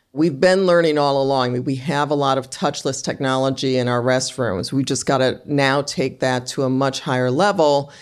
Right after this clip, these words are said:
in terms of door handles, in terms of our elevators, our call buttons, even back into the, the restrooms. There's more to be done in terms of touchless.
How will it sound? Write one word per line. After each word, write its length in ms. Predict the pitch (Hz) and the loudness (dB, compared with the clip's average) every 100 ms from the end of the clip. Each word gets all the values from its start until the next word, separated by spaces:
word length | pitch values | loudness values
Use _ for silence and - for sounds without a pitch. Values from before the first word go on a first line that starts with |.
| - - _ _ | -20 -20 _ _
in 180 | 185 190 | 0 0
terms 420 | 180 196 185 175 | 0 -2 0 0
of 340 | 170 160 151 - _ | 2 4 2 -4 _
door 260 | - 170 165 | 2 4 4
handles, 720 | 160 120 110 69 52 - - - _ - | 0 -6 -4 -6 -8 -8 -10 -16 _ -6
in 160 | 165 | -4
terms 520 | 151 - 165 151 151 - | -4 -2 0 0 -2 -4
of 640 | 143 139 135 135 127 - - | -2 0 2 0 -4 -14 -6
our 360 | 139 135 131 - | -2 0 0 0
elevators, 720 | 165 165 160 123 107 104 107 135 | 4 4 4 0 -2 -2 -4 -2
our 140 | 131 | -4
call 400 | - - 160 151 | -4 0 2 2
buttons, 640 | 143 - - - - - - - - - | -2 -6 -8 -12 -12 -12 -16 -20 -20 -4
even 320 | 196 185 175 | 0 2 2
back 320 | 165 160 160 | 2 0 0
into 240 | 160 156 147 | -2 -2 -2
the, 420 | 139 143 135 - _ | 2 2 0 -8 _
the 80 | 147 | 0
restrooms. 580 | 160 165 - 139 - - | 2 2 -2 -6 -4 -4
There's 160 | 143 | -2
more 300 | 156 160 170 | 0 2 2
to 120 | 165 | 0
be 200 | 180 147 | -4 -2
done 360 | 123 139 139 131 | 0 0 2 0
in 120 | 123 | -2
terms 320 | 127 139 131 | -4 -4 -4
of 120 | 127 123 | -4 -6
touchless. 600 | - 139 - - - | -4 -4 -4 -6 -6